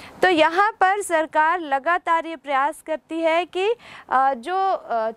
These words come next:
छः माह से छः वर्ष तक की आयु के जो बच्चे हैं और उनकी जो माताएं हैं, उनको कम से कम इतना पोषित आहार मिल पाए कि कुपोषण का शिकार होने से वो बच जाए।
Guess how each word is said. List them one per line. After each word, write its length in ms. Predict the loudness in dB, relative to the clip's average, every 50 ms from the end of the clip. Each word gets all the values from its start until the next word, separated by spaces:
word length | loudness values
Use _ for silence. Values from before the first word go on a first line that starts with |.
| _
छः 340 | -12 -4 0 0 2 2 0
माह 340 | -2 -2 -2 -2 -2 -2 -6
से 180 | -8 -10 -12
छः 320 | -12 -12 -10 -4 -2 -2 0
वर्ष 240 | 0 -2 -4 -4 -8 -10
तक 100 | -12 -12 -10 -8
की 80 | -8
आयु 380 | -2 -2 0 0 0 -2 -6 -8
के 140 | -8 -10 -8
जो 140 | -6 -6 -4
बच्चे 520 | -2 -2 -2 -2 -4 -10 -10 -4 -4 -2
हैं 200 | -2 -4 -6 -6 -10 -18 -20 -20 -20 -12 -2 0
और 180 | 2 2 2
उनकी 380 | 0 -2 -2 -4 0 2 2 2
जो 180 | 2 0 0
माताएं 640 | 0 0 0 0 0 0 0 0 0 0 0 -2 -6 -8
हैं, 180 | -10 -14 -16 -20 _ _ _ _ _ _ _
उनको 420 | -2 0 0 0 0 2 0 0 2
कम 220 | 0 -4 -4 -4
से 120 | -8 -12
कम 280 | -6 -4 -4 -4 -4 -6 -12 -12 -12
इतना 340 | -14 -12 -8 -2 0 0 0
पोषित 460 | 0 0 0 0 0 0 -4 -6 -6 -2 -2
आहार 400 | -2 -2 0 0 0 0 0 -2
मिल 320 | -4 -8 -8 -8 -8 -8
पाए 480 | -4 -2 0 0 2 0 0 -4 -6 -8 -12 -12
कि 260 | -10 -10 -8 -8 -10 -12 -16 _ -8
कुपोषण 720 | -8 -8 -2 2 2 4 4 2 0 0 0 0 -2 -6 -12 -18 -12 -10
का 120 | -10 -10
शिकार 460 | -8 -10 -12 -4 0 0 0 0 -2
होने 280 | -6 -8 -10 -10 -10 -10
से 160 | -8 -8 -6
वो 140 | -6 -6 -6
बच 380 | -6 -4 -2 -2 -2 -2 -6
जाए। 360 | -10 -8 -6 -6 -6 -8 -10